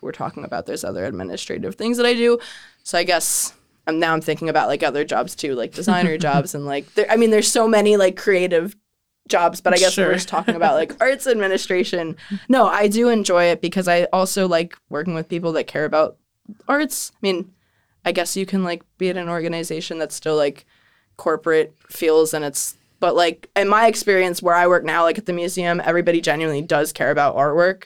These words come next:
Speaker 2: Mm.
Speaker 1: the artwork and, like, creativity in some aspect. I mean, there's also a lot of, like, my coworkers do art themselves, like,
Speaker 2: Yeah.
Speaker 1: which is really cool. I'm still learning about, like, you know, who's has this, like, hobby or, or what have you.
Speaker 2: Mm-hmm.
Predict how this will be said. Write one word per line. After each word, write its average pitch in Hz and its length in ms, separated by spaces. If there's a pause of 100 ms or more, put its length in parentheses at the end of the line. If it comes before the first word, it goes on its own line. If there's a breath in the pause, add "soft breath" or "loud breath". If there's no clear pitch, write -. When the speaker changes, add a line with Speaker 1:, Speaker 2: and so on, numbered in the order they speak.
Speaker 2:
Mm. 160 160
Speaker 1:
the 139 80
artwork 156 420
and, 160 120
like, 139 180 (720)
creativity 240 640
in 226 140
some 240 360 (520 soft breath)
aspect. 240 580
I 196 80
mean, 190 240
there's 190 180
also 214 300
a - 20
lot 170 220
of, 165 180
like, 151 300
my 170 160
coworkers 156 840 (340)
do 180 160
art 151 200
themselves, 160 560
like, 220 220
Speaker 2:
Yeah. 196 300 (380 soft breath)
Speaker 1:
which 175 160
is 165 120
really 160 240
cool. 156 480
I'm - 120
still 170 240
learning 151 300
about, 151 260
like, 139 280 (200)
you 180 80
know, 160 120
who's 165 300
has 160 240
this, 160 220
like, 160 200
hobby 139 400
or, 131 180
or 139 220
what 139 160
have 107 240
you. 127 240
Speaker 2:
Mm-hmm. 160 320